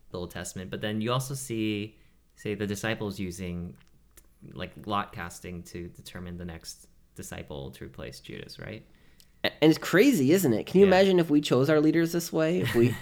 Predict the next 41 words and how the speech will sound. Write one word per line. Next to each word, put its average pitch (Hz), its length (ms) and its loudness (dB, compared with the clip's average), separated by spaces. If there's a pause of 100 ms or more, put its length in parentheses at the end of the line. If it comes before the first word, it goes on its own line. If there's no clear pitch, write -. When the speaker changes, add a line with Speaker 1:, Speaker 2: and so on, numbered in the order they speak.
(160)
Speaker 1:
<laughs> - 220 -14
Speaker 2:
if 127 160 -2
we 156 80 6
said, 151 240 4
"Oh, 151 200 8
here's 196 300 6
a, 165 120 6
here's 214 220 6
a, 196 40 8
qu-, - 220 2
a 147 80 6
qualified 165 720 4
pool. 127 420 2
Let's, 107 220 -2
Speaker 1:
Yeah. 107 160 2
Speaker 2:
let's, 85 160 2 (640)
let's 147 180 2
roll 160 320 10
lots 151 380 6
to 127 120 0
pick 139 260 0
up, - 180 2
to 117 100 2
pick - 280 -2
who 147 100 4
the 139 80 2
most 131 220 0
important 90 460 -2
leaders 113 340 0
are." 87 380 -6
Speaker 1:
Mm-hmm. 98 120 -12 (260)
Speaker 2:
And 143 100 -4
especially 170 580 2
for 131 120 -6
something 143 320 0
like 123 140 0
the 113 80 2
apostles. 98 680 -4
The 135 120 2
ap-, 131 180 0
now, 131 460 6